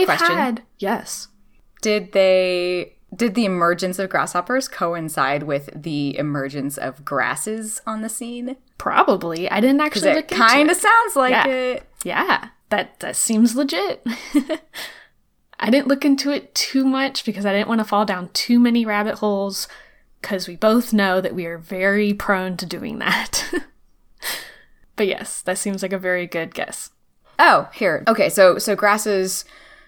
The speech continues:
Speaker 2: between seventy and fifty-five million years ago. So that was, like, the end of the Cretaceous.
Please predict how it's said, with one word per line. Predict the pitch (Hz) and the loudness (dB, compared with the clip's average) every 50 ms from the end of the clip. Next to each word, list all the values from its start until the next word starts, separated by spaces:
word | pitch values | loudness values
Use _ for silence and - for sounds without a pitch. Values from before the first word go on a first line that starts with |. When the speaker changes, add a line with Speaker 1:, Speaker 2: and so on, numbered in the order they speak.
| _ _ - | _ _ -6
Speaker 2:
between | 202 - 220 208 190 185 | -4 -2 0 0 0 0
seventy | 170 - 208 185 170 175 175 156 165 165 160 156 143 | 2 2 2 2 2 0 0 0 0 -2 -2 -2 -2
and | 139 147 147 147 | 0 0 -2 -2
fifty-five | - - 156 - 151 147 - - - - 135 143 147 156 175 214 | -4 -6 -8 -8 -10 -10 -12 -8 -6 -4 -4 -2 -2 -2 -2 -4
million | 220 226 233 240 240 240 | -4 -4 -4 -4 -4 -4
years | 247 247 254 | -4 -6 -6
ago. | 226 254 247 240 233 | -4 -4 -4 -4 -2
So | 202 | 0
that | 196 - | 0 0
was, | - 151 160 | 2 0 -2
like, | 143 143 | -4 -4
the | - 147 139 | -4 -4 -4
end | 139 143 143 | -4 -4 -4
of | 143 | -6
the | 123 - | -6 -10
Cretaceous. | - 143 - - - - - - - - - - - - - | -12 -14 -12 -10 -10 -10 -10 -10 -8 -8 -6 -6 -6 -8 -10